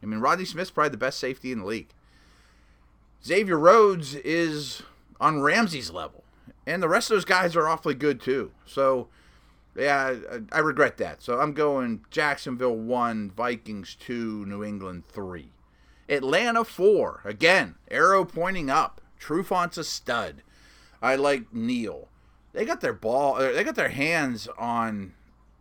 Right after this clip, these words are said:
a lot of passes this past week. This group's starting to really mesh at the right time. Again, active speed. I'm impressed with how Atlanta's secondary is playing right now. Saints are at five.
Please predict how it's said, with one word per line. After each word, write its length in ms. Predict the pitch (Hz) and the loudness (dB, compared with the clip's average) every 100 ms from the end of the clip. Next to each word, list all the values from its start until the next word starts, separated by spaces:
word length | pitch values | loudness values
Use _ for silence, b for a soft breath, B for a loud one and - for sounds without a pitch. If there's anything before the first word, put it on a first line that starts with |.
| _ 101 | _ -10
a 120 | 98 | -8
lot 420 | 92 110 147 139 | -4 0 2 2
of 60 | - | -2
passes 460 | 110 101 107 85 | -4 -6 -6 -10
this 100 | 85 | -14
past 340 | - 85 76 85 | -12 -12 -12 -14
week. 280 | 78 - - | -16 -18 -18
This 440 | - 65 110 156 | -18 -12 -10 -10
group's 340 | - 175 151 - | -6 -6 -6 -4
starting 400 | 143 135 127 110 | 0 0 -2 -6
to 80 | |
really 420 | 107 107 127 127 107 | -6 -6 -4 -4 -4
mesh 440 | 104 113 107 - | -6 -6 -8 -12
at 100 | 101 | -12
the 100 | 104 | -10
right 380 | 98 104 101 - | -8 -8 -8 -12
time. 420 | 98 95 85 78 | -10 -10 -10 -14
Again, 400 | 85 104 95 78 - | -12 -10 -10 -12 -8
active 500 | 92 98 - 78 - | -6 -6 -8 -20 -20
speed. 520 | - 101 98 82 - b b b b b b b | -16 -14 -12 -14 -20 b b b b b b b
I'm 80 | 107 | -10
impressed 480 | 107 - 135 123 - | -10 0 0 0 -6
with 120 | 107 | -10
how 200 | 113 107 | -6 -4
Atlanta's 400 | 104 101 101 95 | -4 -8 -10 -10
secondary 400 | 110 101 98 90 | -10 -10 -8 -10
is 60 | 85 | -10
playing 300 | 98 90 85 | -12 -12 -12
right 180 | 80 71 | -16 -16
now. 220 | 78 - _ b b b b | -18 -20 _ b b b b
Saints 400 | - 214 220 - | -2 0 0 -2
are 200 | 147 143 | 2 2
at 80 | - | 2
five. 500 | 175 185 202 208 | 4 6 6 4